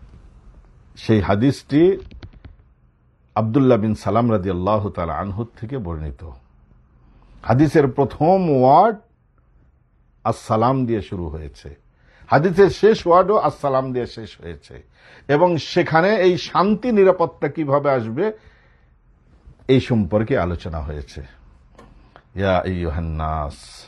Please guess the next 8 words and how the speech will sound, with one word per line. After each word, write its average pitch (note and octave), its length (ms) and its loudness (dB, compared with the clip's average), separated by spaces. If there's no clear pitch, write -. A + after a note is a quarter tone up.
আফশুস - 420 -2
সালাম D#2 800 -4
ওয়া - 140 0
আতইমুত G2+ 500 -2
তুআম D#2 580 -6
ওয়া G2 100 -2
সিলুল B2+ 520 2
আরহাম F2 720 -6